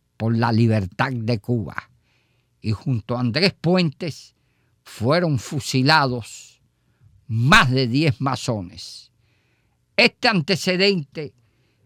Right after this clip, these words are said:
aparece en un libro, pero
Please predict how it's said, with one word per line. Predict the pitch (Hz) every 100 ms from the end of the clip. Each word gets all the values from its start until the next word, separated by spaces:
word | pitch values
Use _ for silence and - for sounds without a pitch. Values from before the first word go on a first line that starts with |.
| _ -
aparece | 180 165 185 233 277 - 220
en |
un | 208 226 190
libro, | 196 151 69 - 107 - _ _ _ _ _ _
pero | - 123 147 127